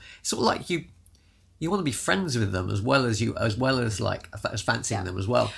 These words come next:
Speaker 1: And it's almost like what, what, um, Bob Harris, Bill Murray's character, is doing in this as well. He's, he's feeling that,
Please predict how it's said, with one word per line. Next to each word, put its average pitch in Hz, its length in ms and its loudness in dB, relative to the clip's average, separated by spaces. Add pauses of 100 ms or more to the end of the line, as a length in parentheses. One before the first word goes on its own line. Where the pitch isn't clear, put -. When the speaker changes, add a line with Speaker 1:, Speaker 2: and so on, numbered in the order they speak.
Speaker 1:
And 165 100 0
it's 156 80 4
almost 226 180 2
like 180 160 6
what, 143 300 2
what, 135 260 -2
um, 123 220 2
Bob 120 160 2
Harris, 143 340 0 (200)
Bill 113 120 -4
Murray's 123 260 2
character, - 380 -2
is 101 80 -2
doing 143 300 0
in 101 80 -4
this 104 160 -2
as 110 80 -2
well. 117 160 4
He's, 147 340 0
he's 147 240 -4
feeling 135 440 0
that, 104 220 -2